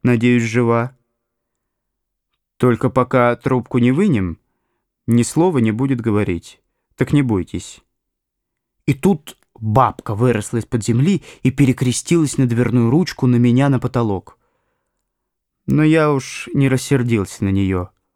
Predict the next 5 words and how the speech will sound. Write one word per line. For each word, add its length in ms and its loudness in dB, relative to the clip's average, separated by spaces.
Повернулся, 840 0
приказал 580 -2
Лидке 360 -2
впрыснуть 500 -4
камфору 560 -2